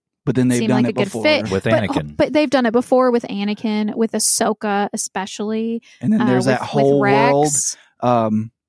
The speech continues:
Speaker 1: that Zabarellios came from now.
Speaker 2: Yeah.
Speaker 1: So, like, all this kind of stuff. And they've got their own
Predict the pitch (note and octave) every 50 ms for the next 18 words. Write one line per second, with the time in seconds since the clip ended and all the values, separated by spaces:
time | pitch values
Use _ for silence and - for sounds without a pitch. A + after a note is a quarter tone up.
0 | _ - B2+ A#2 A2+ A2+ A2+ A2 B2+ C3 C3 C3 B2+ A#2+ A#2+ B2 B2 C3+ C#3 C#3
1 | C#3 C#3 C3+ - - E3 D3+ D3+ D3 C#3 - - D3+ C#3+ D3 D3+ D3+ C#3+ D3+ D3+
2 | D#3+ E3+ E3 _ _ - B3+ B3 B3+ C#4 C#4 B3 _ - - A#2+ B2 A#2+ B2+ A#2+
3 | - _ _ - - C3+ D3 D#3 D3+ D#3 C#3+ - - D3 B2 A#2 G2+ - - F#2+
4 | F#2 - - G#2+ A#2+ C3+ C#3+ D3 C3+ A#2+ - A#2 G#2+ G#2+ A2 C3 D3 C#3+ B2 A2+
5 | G#2+ G#2+